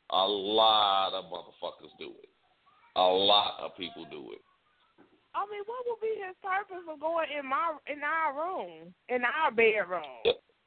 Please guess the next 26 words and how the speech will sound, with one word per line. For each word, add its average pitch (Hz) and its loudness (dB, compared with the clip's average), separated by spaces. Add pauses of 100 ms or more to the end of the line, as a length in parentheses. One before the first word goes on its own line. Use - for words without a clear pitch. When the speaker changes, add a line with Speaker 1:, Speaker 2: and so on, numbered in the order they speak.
(920)
Speaker 1:
Just 190 2
to - -16
prove 156 0
that 123 0
he 135 -4 (100)
still 113 4
got 95 2
it 92 -2
like 92 0
that, 95 -2 (100)
that 87 0
he 117 0
can 92 -6
do 92 -4
that. 95 4 (1080)
Speaker 2:
Oh 240 -2
my 156 -6
goodness, 143 -6 (460)
that 254 6
is 156 -2 (140)
crazy. 175 2
Speaker 1:
Oh, 131 6
I've 147 -10
seen - -6
it. - -8 (2250)
Speaker 2:
Mm-mm. 220 2